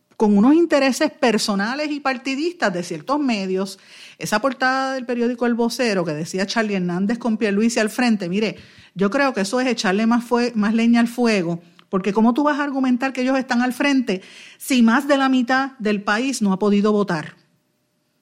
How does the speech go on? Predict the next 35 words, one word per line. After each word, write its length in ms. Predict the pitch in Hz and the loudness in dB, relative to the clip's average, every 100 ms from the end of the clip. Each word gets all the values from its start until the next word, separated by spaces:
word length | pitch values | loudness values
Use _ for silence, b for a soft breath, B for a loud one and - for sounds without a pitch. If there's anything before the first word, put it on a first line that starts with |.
| - | -12
A 80 | |
ver, 160 | 160 147 | -10 -8
el 120 | 180 | -8
que 80 | 175 | -8
está 180 | 175 233 | -2 -2
diciendo 360 | 285 330 302 | 0 -2 0
eso 140 | 294 262 | 0 -2
es 60 | |
como 240 | 254 302 240 | -2 -2 0
para... 320 | 190 180 160 B B B _ _ | 0 0 -4 B B B _ _
¿a 440 | - - - - - | -16 -14 -18 -14 -6
quién 260 | 262 339 | 2 2
se 100 | 320 | 2
beneficia 540 | 277 330 277 277 269 226 | 2 2 2 0 0 0
de 160 | 208 | 0
esto? 480 | 208 - 170 165 - - | -2 -4 -10 -10 -16 -2
¿Qué 100 | 240 | 0
hay 140 | 285 | 2
detrás? 400 | 277 233 220 240 226 220 | 2 2 0 0 -2 -2
¿Cuáles 280 | 220 240 277 | 0 0 2
son 120 | 285 | 2
los 120 | 285 | 2
intereses 500 | 277 233 220 247 294 | 2 2 0 0 0
detrás 380 | 190 185 220 233 | 0 0 0 0
de 60 | 214 | 0
ese 120 | 277 | 0
esquema, 540 | - - 214 240 180 | -2 0 0 0 -2
señores? 600 | 175 175 175 202 208 160 B B _ | -6 -4 0 2 2 -2 B B _
Eso 240 | 269 - | -2 2
es 40 | 302 | 2
lo 80 | 285 | 2
que 120 | 233 | 0
tenemos 320 | 202 214 240 | 2 2 0
que 160 | 254 196 | -2 -2
ver. 360 | 196 190 190 | 0 -2 -6